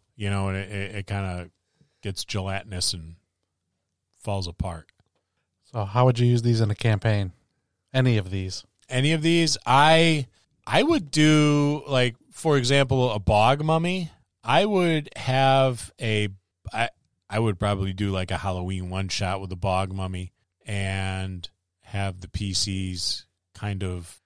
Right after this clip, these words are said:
Speaker 1: staying over in a town overnight that's on, uh, either in the middle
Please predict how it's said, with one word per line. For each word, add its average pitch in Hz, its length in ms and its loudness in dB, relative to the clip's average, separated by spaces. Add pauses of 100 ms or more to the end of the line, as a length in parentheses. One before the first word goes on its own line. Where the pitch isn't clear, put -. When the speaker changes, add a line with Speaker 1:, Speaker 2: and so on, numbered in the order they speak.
(140)
Speaker 1:
staying 139 460 2
over 120 340 4
in 110 120 2
a 98 60 -2
town 113 380 0
overnight 113 540 0
that's 95 240 -4
on, 98 420 -4
uh, 95 340 -6
either 117 280 0
in 147 260 -2
the 139 60 0
middle 135 560 2